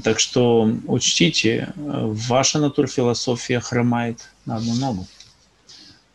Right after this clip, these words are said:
Подписывайтесь на Patreon, и у вас будет две ноги.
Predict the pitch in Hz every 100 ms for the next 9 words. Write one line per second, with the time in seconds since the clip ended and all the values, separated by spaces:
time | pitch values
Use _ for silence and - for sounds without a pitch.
0 | - _ _ _ - 110 - 185 - 113
1 | 110 - 117 101 120 117 135 156 120 110
2 | 113 110 117 113 113 110 110 110 98 98